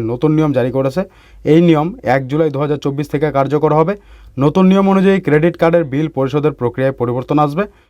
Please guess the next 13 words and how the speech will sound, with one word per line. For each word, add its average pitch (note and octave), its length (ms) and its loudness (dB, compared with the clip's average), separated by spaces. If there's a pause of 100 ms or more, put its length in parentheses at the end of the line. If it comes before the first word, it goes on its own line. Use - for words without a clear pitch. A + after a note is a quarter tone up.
(260)
যেমন E3+ 240 2 (100)
PhonePe, D#3+ 360 2 (180)
ক্রেড, D3 240 2 (120)
বিল C#3+ 220 0
ডেস্ক, D#3 180 2 (300)
এমন F3+ 220 0 (200)
যত D#3 220 0 (320)
ফিনটেক F#3 480 2 (140)
প্ল্যাটফর্মগুলো E3+ 560 2
রয়েছে F3 280 2 (360)
এই E3+ 60 6 (120)
পরিবর্তনে E3 560 2
তাদের C3+ 200 2